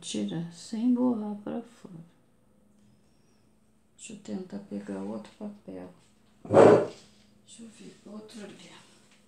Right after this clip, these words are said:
Outro papel toalha aqui.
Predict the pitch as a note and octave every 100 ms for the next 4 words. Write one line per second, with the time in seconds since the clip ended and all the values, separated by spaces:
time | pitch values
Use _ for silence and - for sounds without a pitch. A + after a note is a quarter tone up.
0 | - _ _ - - - - - - -
1 | - _ - - _ _ _ _ - -
2 | - _ - G#3 F#3+ F#3+ - G#3 - G#3
3 | F#3+ - G#3+ G3 F#3+ F#3+ G#2 - -